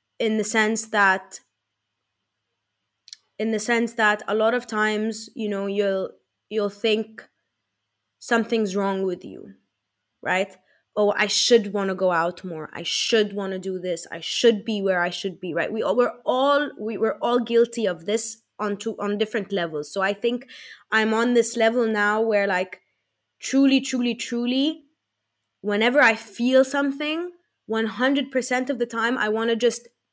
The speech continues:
trust it and go with it. So I'm much better than I used to be, but there's still that last, last bit, especially when it comes to, like, work and deals and stuff like this.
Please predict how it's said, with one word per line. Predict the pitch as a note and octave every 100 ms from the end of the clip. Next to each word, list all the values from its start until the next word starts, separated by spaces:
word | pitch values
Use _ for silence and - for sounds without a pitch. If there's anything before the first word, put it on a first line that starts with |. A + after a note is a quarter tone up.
| _ _ -
trust | A#3+ A#3+ A#3+ C#4+
it |
and | B3+ G#3+
go | G3+
with | F#3+ E3
it. | F#2 - - _ _ _ _ _
So | - A#3
I'm | A3+ A3
much | B3 C4+ A#3+
better | A#3 A#3+ A#3+
than | A#3
I | G3+
used | G#3+ A#3 -
to |
be, | G3 A3 B3+ F4 -
but | F#3 G#3+ G#3+
there's | - G#3+ G#3
still | - C#4 C#4
that | B3+ -
last, | A3 A3 A#3+ A#3 - _ _ -
last | A3+ A#3 A3+ - _
bit, | G#3+ D#4+ - - _
especially | G#3+ - B3+ B3 B3 B3+ - _ _ _
when | - A3
it | A3 A3
comes | A3+ A#3 -
to, | -
like, | G#3 F3+ - _ _
work | G#3 A3+ B3 A#3+
and | G#3 G3 F3+
deals | A3 A3 A3 G3+
and | G3
stuff | G3 A#3 A#3
like | A3+ A3
this. | B3+ F4+